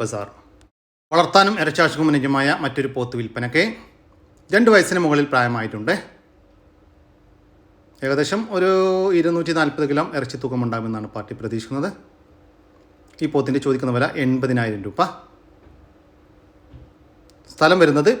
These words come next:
പള്ളിക്കൽ ബസാർ. ഈ രണ്ട് പോത്തുകൾക്കും ഡെലിവറി സൗകര്യം ലഭ്യമല്ല. നേരിൽ വന്ന് വാങ്ങിക്കാൻ താല്പര്യമുള്ളവർ താഴെ കാണുന്ന നമ്പറുമായി ബന്ധപ്പെടുക. നാടൻ പുള്ളിക്കോഴികൾ വിൽപ്പനക്കുണ്ട്. മൊത്തം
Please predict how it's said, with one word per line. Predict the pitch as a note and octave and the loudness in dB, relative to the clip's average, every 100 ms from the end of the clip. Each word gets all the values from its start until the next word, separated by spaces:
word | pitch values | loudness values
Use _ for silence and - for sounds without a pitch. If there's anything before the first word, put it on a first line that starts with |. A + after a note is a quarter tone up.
| - | 2
പള്ളിക്കൽ | D3 C#3+ D3+ C3 | 4 2 0 -2
ബസാർ. | A2+ A2 G#2 G#2+ - _ - | -2 -4 -6 -10 -20 _ -4
ഈ | D#3+ | -2
രണ്ട് | D#3+ E3+ | 0 0
പോത്തുകൾക്കും | E3+ D#3 D3+ D3+ A3+ G3+ | -2 0 -2 -2 -6 -2
ഡെലിവറി | D3+ E3+ F#3 | 0 0 -2
സൗകര്യം | F#3 G3+ G#3 - | 0 0 -2 -4
ലഭ്യമല്ല. | D3+ C3+ C3 C3 F3+ | -4 -2 0 0 0
നേരിൽ | D#3+ C#3+ C#3+ | 0 0 0
വന്ന് | C#3 C#3 | 0 0
വാങ്ങിക്കാൻ | B2+ B2 B2+ B2+ | 0 -2 -4 -4
താല്പര്യമുള്ളവർ | A#2 - B2 B2 C#3 - - | -4 -4 -4 -4 -6 -8 -6
താഴെ | A#2+ A#2 A#2 | -4 -4 -6
കാണുന്ന | A#2 A#2 | -8 -6
നമ്പറുമായി | A2+ A2+ A2+ G#2+ | -8 -8 -8 -10
ബന്ധപ്പെടുക. | G2 G2 G2 F2+ - _ _ _ _ _ _ _ _ - | -12 -14 -14 -16 -20 _ _ _ _ _ _ _ _ 0
നാടൻ | E3 F3+ G#3 G3+ | 4 4 2 -2
പുള്ളിക്കോഴികൾ | E3 D3+ D#3 D#3 D3 D3 | -4 -2 0 2 2 0
വിൽപ്പനക്കുണ്ട്. | C3 A#2+ B2 A#2+ D#3+ A#3 - - - - - | -4 -10 -10 -2 0 0 -6 -18 -20 -20 -14
മൊത്തം | C3 - F3+ | -12 -2 -2